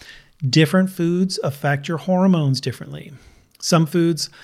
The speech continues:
like ultra-processed foods, hijack your hunger signals and cause you to overeat constantly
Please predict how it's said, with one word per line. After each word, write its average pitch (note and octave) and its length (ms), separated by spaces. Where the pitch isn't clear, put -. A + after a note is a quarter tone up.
like D3 240
ultra-processed C#3 680
foods, F#3 400
hijack D3 680
your F3+ 80
hunger A3 360
signals C3 580
and E3 220
cause C#3+ 360
you D#3+ 60
to F3+ 160
overeat E3 760
constantly C#3+ 840